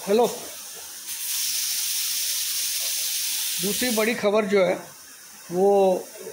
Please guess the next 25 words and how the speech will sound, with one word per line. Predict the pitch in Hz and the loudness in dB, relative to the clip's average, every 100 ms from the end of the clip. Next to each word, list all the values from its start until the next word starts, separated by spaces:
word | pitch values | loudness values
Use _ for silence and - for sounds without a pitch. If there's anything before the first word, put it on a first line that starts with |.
| - - - 370 - - - - - - - - - - - - - - - | -12 -14 -14 -16 -18 -20 -20 -20 -20 -18 -18 -16 -16 -16 -18 -16 -18 -12 -2
ये | 190 | 2
है | 202 214 | 4 2
कि | 220 220 214 - - - - - - | 2 2 0 -6 -14 -14 -16 -16 -2
crude | 196 247 | 2 4
oil | 233 226 320 - - - - | 4 4 2 -4 -14 -16 -4
काफ़ी | 180 185 233 | -2 0 -2
boiling | 170 170 175 214 220 214 - - - - - - | 4 4 6 4 2 0 -8 -18 -18 -18 -6 0
तरीके | 190 190 196 | 0 2 0
से | 196 | 2
बढ़ | 180 170 | 2 4
रहा | 170 165 | 4 2
है | - - - - - - - - - - | 0 -8 -16 -16 -16 -16 -16 -16 -8 0
और | 170 165 165 165 165 - - - - - - - - - - - - - - - | 4 4 4 2 -2 -10 -16 -16 -16 -16 -16 -16 -16 -16 -16 -16 -16 -16 -16 -14
जो | 151 170 180 170 | -2 2 4 6
Nymax | 165 170 180 233 240 | 4 2 2 2 -2
crude | - 208 190 | -2 2 2
है | |
वो | 196 208 214 | 4 2 2
पिचासी | 202 - 202 202 | -2 0 0 2
dollar | 220 202 202 | 2 4 2
के | 196 | 4
ऊपर | 190 180 220 | 2 2 0
निकल | 208 202 196 | 0 0 0
चुका | 190 208 | 0 0
है | 208 | 0